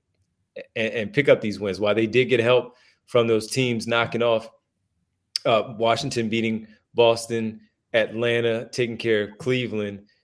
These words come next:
and then Miami also falling, they, they need to go out there and get a W.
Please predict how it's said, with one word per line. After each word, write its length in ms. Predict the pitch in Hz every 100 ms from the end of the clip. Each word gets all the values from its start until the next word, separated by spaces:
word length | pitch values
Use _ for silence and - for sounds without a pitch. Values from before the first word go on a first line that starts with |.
| _ -
and 140 | 110
then 120 | 113
Miami 560 | 107 104 117 135 127 113
also 460 | 113 135 - 110
falling, 600 | 101 - 101 98 98 98 98 _ _ _ _ _ 95 95
they, 520 | 123 135 135 123 - _ _ - 110
they 220 | 107 127
need 140 | 135 131
to 80 |
go 140 | 117 117
out 100 | 113
there 140 | 113
and 100 | 110
get 140 | 110 104
a 40 |
W. 520 | 101 113 101 87 85